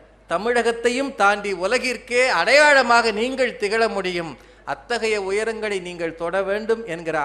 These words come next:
ஆசையை உங்கள் மத்தியில் வைத்து, இவ்வளவு நேரம் இனிமையாக, பொறுமையாக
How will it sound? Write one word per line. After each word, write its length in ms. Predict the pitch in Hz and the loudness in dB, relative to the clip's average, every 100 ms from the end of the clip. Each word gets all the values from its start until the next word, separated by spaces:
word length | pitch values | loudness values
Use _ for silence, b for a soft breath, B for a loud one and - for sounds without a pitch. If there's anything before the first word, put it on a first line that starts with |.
| 156 | -2
ஆசையை 360 | 170 190 185 190 | -4 -6 -6 -6
உங்கள் 280 | 151 156 151 | -8 -10 -10
மத்தியில் 460 | 156 151 170 147 147 | -12 -8 -8 -6 -6
வைத்து, 320 | 151 156 139 - B B B - | -6 -8 -8 -8 B B B -14
இவ்வளவு 360 | 135 214 240 240 | -2 0 0 -2
நேரம் 380 | 220 220 220 220 | -2 -2 -4 -8
இனிமையாக, 720 | 156 190 220 214 208 202 208 208 | -14 -8 -6 -4 -2 -2 -2 -8
பொறுமையாக 720 | 165 180 185 185 185 185 | -8 -8 -6 -4 -4 -4